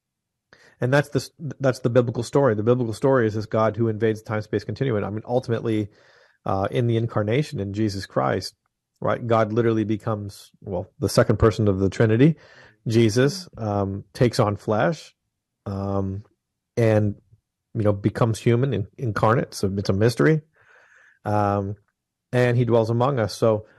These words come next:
that, so how can I truly know God? The only way I can truly know God is if God, number one, initiates, and he invades the time-space continuum. Um, and, um, i-, if God first reveals himself, I, I can't know.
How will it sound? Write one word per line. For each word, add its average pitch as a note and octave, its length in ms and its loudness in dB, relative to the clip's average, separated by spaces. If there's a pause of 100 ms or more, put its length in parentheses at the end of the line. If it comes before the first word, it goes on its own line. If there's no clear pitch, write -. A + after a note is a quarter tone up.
(160)
that, C#3+ 280 0
so C3 140 4
how C#3 200 2
can G3 120 0
I F#3 80 2
truly D#3 360 -2
know B2+ 140 -2
God? B2+ 320 2
The C3 100 -2
only E3+ 120 0
way F3 120 2
I E3 60 0
can B2+ 140 -6
truly C#3+ 580 -2
know B2 200 -4
God C3+ 500 -4
is B2+ 280 -6
if A#2 220 -8
God, C3 420 4 (440)
number C3 220 2
one, C#3 200 4
initiates, B2 680 -4 (100)
and A#2 120 -2
he C3 100 4
invades B2 300 2
the - 100 -18
time-space A#2 400 -2
continuum. G#2+ 540 -6 (800)
Um, A2 500 0 (1800)
and, C#3+ 500 4
um, B2 380 0 (100)
i-, C#3+ 100 -10
if D#3+ 160 -2
God D3 240 4
first C#3 260 2
reveals A#2+ 300 4
himself, C#3+ 520 -2 (640)
I, C#3+ 140 2
I E3+ 100 6
can't F#3 320 -2
know. D#3+ 480 0